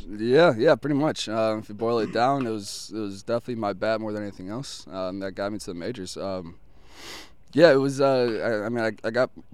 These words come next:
really lucky and got put in some, some ideal situations with, uh, some coaches and hitting coaches that I've really meshed well with, with the Rays organization all the way up.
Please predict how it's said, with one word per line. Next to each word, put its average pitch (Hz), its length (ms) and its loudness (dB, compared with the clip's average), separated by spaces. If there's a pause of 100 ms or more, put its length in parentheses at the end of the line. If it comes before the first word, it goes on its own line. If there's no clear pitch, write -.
really 120 240 0
lucky 113 360 -2
and 123 140 -4
got 104 180 -4
put 117 140 -4
in 113 80 -4
some, 101 400 -6
some 101 180 -10
ideal 101 320 -4
situations 107 760 -6
with, 101 300 -10
uh, 95 200 -2
some 95 220 -10
coaches 104 680 -8
and 76 140 -14
hitting 110 240 -8
coaches 120 320 -8
that 107 120 -2
I've 101 120 -6
really 104 220 -4
meshed 92 340 -6
well 107 220 -6
with, 139 280 -10
with 110 140 -10
the 110 80 -14
Rays 110 220 -4
organization 110 520 -6
all 101 100 -4
the 107 60 -6
way 95 140 -6
up. 117 180 -6